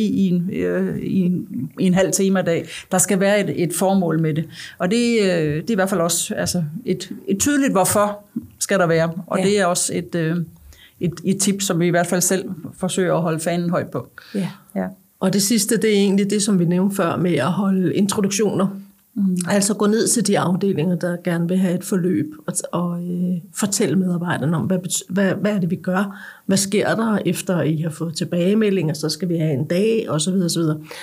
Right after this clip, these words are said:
Speaker 3: Så simpelthen for at skabe ro på, hvad, hvad ligger foran medarbejderne.
Speaker 1: Mm.
Speaker 2: Mm. Super.
Speaker 1: Ja.
Speaker 2: Ja.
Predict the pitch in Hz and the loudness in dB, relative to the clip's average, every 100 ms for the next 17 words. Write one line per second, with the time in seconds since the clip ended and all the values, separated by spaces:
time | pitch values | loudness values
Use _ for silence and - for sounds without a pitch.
0 | - - 240 254 226 202 208 196 196 185 | -14 -6 -2 0 0 0 0 0 0 -2
1 | 190 220 220 - 202 175 180 214 208 202 | -2 -2 -2 -2 -2 0 0 -2 -2 -6
2 | - - - - 214 196 196 196 185 180 | -12 -20 -14 -2 2 2 2 0 0 2
3 | 170 160 160 147 - 185 175 202 160 208 | 2 0 -2 -2 0 0 0 -2 -2 0
4 | 185 170 165 170 - _ _ - - - | 0 0 -4 -8 -16 _ _ -20 -20 -20
5 | _ _ _ - - - 220 - 190 190 | _ _ _ -16 -10 -6 -6 -6 -4 -4
6 | 180 - 190 | -6 -8 -6